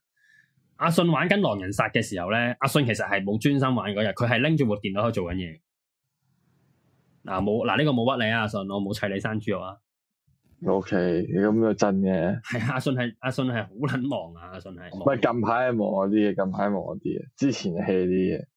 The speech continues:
Speaker 2: 之前都冇，都冇啲音樂嘢啦，噉而家真係多嘅。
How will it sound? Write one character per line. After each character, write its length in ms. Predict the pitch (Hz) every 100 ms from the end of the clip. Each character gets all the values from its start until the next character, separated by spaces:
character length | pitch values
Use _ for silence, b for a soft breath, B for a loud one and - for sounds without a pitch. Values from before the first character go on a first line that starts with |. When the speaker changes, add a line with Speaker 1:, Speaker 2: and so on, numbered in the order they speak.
| _
Speaker 2:
之 140 | - 175
前 100 | 113
都 80 | 135
冇， 300 | 104 104 110 B B -
都 100 | 135
冇 200 | 131 107
啲 60 | 107
音 80 | 117
樂 300 | 107 98 80
嘢 220 | 82 87
啦， 100 | 92
噉 200 | 85 95
而 40 |
家 140 | 95 98
真 180 | 104 87
係 60 |
多 320 | 90 85
嘅。 60 | 69